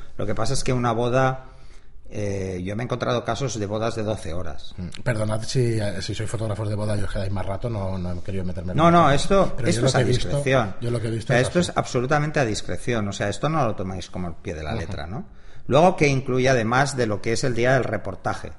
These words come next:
Speaker 1: pues incluye el postproceso y el editado de las fotografías seleccionadas. Eh,
Speaker 2: Ajá.
Speaker 1: ¿cuántos fotógrafos van a estar? Debe esta-, debe aparecer en el contrato si vas a estar tú solo o vais a ser dos,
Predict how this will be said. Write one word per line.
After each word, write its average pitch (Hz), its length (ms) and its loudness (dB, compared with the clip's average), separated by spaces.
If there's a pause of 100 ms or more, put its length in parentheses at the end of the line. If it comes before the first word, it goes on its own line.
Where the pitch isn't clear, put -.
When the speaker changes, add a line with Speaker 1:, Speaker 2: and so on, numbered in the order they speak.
(360)
Speaker 1:
pues - 240 -6
incluye 107 440 2
el 117 140 2
postproceso 120 880 0
y 104 120 0
el 92 100 0
editado 92 420 -2
de 104 320 -2
las 92 180 -4
fotografías 92 540 -4
seleccionadas. 117 800 2 (580)
Eh, 104 140 2
Speaker 2:
Ajá. 95 80 -2
Speaker 1:
¿cuántos 120 360 2
fotógrafos 123 540 0
van 110 160 2
a 101 40 0
estar? - 560 0 (440)
Debe 135 220 2
esta-, 113 320 -2
debe 131 220 2
aparecer 113 500 0
en 92 120 -2
el 87 80 -6
contrato 95 480 -4
si - 120 -8
vas 101 140 -2
a - 20 -4
estar 107 280 -2
tú 104 100 -6
solo 180 460 2
o 107 100 -2
vais 104 240 -2
a 107 60 0
ser 92 240 -4
dos, 170 420 0